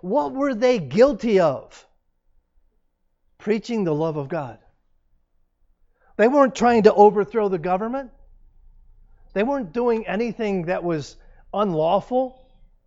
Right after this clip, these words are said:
They were just trying to share the love of God. That was the only thing they were guilty of. Their message would have been similar to what we see in John chapter three, verses sixteen and seventeen.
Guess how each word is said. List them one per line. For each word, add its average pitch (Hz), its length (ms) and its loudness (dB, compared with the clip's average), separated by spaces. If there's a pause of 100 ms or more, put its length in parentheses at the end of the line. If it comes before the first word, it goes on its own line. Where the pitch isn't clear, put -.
(840)
They 147 100 -8
were 139 140 -4
just 190 340 -6
trying 175 420 -8
to 147 140 -16
share 135 640 -6 (680)
the 156 100 -6
love 147 220 -2
of 143 80 -6
God. 139 180 0
That 196 160 -2
was 175 160 -4
the 156 140 -10
only 190 260 -4
thing 180 220 -8
they 156 120 -6
were 151 120 -6
guilty 180 400 -6
of. 131 180 -12 (1300)
Their 190 220 2
message 202 500 2
would 196 200 2
have 170 120 -2
been 196 200 -4
similar 214 460 -4
to - 140 -6
what 175 220 -2
we 170 140 -2
see 208 240 -6
in 165 160 -4
John 175 280 -6
chapter 165 320 -12
three, 185 400 -8 (320)
verses 180 400 -6
sixteen 196 480 -8
and 185 100 -6
seventeen. 190 680 -2